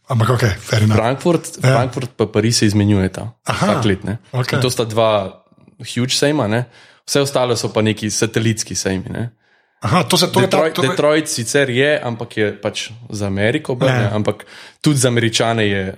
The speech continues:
Speaker 2: a veš, Frankfurt pa, pa Ženeva sta
Speaker 1: A,
Speaker 2: tudi
Speaker 1: res?
Speaker 2: huge, ja, ja.
Speaker 1: To za Frankfurt prvič, okej, ja, sem, ja.
Speaker 2: Lej, letos je, zdaj bo septembra,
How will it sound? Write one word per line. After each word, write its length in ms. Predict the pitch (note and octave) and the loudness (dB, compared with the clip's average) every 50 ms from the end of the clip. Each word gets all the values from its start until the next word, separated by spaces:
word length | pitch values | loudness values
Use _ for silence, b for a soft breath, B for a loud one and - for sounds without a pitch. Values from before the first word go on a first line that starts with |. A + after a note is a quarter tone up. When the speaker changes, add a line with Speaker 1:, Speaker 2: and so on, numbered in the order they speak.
| - _ _ | -14 _ _
Speaker 2:
a 120 | _ - A2 | _ -4 -2
veš, 200 | G#2 G2 - - | -2 -2 -2 -4
Frankfurt 520 | - - A2 A#2 A#2 A2 - G#2+ G#2 G2 - | -2 0 0 0 0 -2 -4 -6 -6 -6 -4
pa, 380 | - G2 F#2+ F#2+ F#2+ F#2+ F2 | -2 -2 0 0 0 -2 -4
pa 160 | - - G#2 | -4 -4 -4
Ženeva 420 | G2+ F#2+ G2+ G2+ G2 G2 F#2+ F#2+ F#2+ | -2 -2 0 0 0 0 0 -2 -4
sta 400 | G2 - - - - - - - _ _ _ _ - - - | -6 -6 -8 -8 -6 -6 -8 -12 _ _ _ _ -20 -14 -4
Speaker 1:
A, 200 | - B2+ A#2 B2 | 0 2 2 4
Speaker 2:
tudi 140 | F#3 - A3 | 4 2 2
Speaker 1:
res? 180 | E3 - - | 2 0 0
Speaker 2:
huge, 200 | - F#2+ F#2 - - | -2 -2 -4 -2 0
ja, 120 | G#2 G2+ | 2 2
ja. 100 | G2 F#2+ | 2 2
Speaker 1:
To 100 | F#2+ C#3 | 2 2
za 100 | B2 B2+ | 2 2
Frankfurt 500 | A#2+ - C3+ C3+ D3 C#3+ - - C#3 A#2+ - | 0 0 0 0 -2 -2 -4 -6 -6 -6 -4
prvič, 360 | - C3+ C3 B2 A#2+ A#2 - | -2 -2 -2 -2 -2 -2 -2
okej, 240 | C3+ C3 - - A#2+ | -4 -2 -2 -2 -2
ja, 140 | A2 A2 G#2 | -2 -2 -2
sem, 220 | F#2+ - - B2+ A2 | -4 -4 -4 -4 -4
ja. 180 | G#2 G#2+ A2+ G#2 | -4 -4 -2 0
Speaker 2:
Lej, 160 | C3 C3 B2 | 2 2 2
letos 340 | A#2+ C#3 D3 D3 D3 C3 - | 2 2 2 2 0 0 2
je, 160 | C3 A2+ G#2+ | 2 2 2
zdaj 220 | G#2 G2+ G#2+ D3 C#3 | 2 0 0 0 0
bo 180 | G#2+ G2 F#2+ F#2+ | 0 -4 -8 -8
septembra, 720 | G#2 - - - - - - A#2 A2+ A2 G#2 G#2 G2+ G2+ G2+ | -8 -6 -6 -6 -6 -4 -2 -2 0 0 0 -2 -2 -4 -6